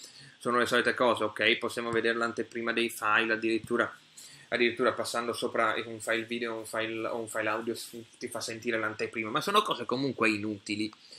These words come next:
perché a livello di produttività, ok, magari se hai cinquanta video ti può essere utile, ma è un documento così, no, no, l'importante è avere un file manager efficiente che ti permetta di spostare bene i documenti facilmente,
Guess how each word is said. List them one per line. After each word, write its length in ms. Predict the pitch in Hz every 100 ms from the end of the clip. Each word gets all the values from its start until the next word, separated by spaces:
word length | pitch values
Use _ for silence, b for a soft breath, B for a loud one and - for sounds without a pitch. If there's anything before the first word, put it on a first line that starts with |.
| 151
perché 300 | - 151 147
a 20 | 165
livello 380 | 170 180 190
di 80 | 143
produttività, 1000 | 117 135 127 120 107 - 113 104 101 - b b b -
ok, 240 | 165 - 117 127
magari 320 | 143 139 143
se 100 | 123
hai 80 | 117
cinquanta 480 | 143 135 131 127
video 240 | 127 117 117
ti 120 | -
può 140 | -
essere 280 | 110 - 113
utile, 300 | 107 104 113
ma 80 | 123
è 40 |
un 480 | 143 151 147 156 165
documento 520 | 180 - 170 117 107
così, 280 | 107 113 92 98
no, 300 | 123 139 - B B _
no, 540 | 131 127 90 92 92 117 123 131
l'importante 580 | 139 139 143 143 113
è 40 | 113
avere 300 | 117 107 - B B B
un 120 | 135
file 180 | 120 131
manager 580 | 131 117 107 110 107 98 -
efficiente 680 | - - 139 147 139 160 156
che 300 | 117 107 107 B B -
ti 100 | 131
permetta 340 | 131 135 131
di 120 | 120
spostare 420 | - 123 - 127
bene 160 | 123 123
i 40 |
documenti 500 | 120 117 131 135 120
facilmente, 800 | 110 120 135 131 123 127 127 131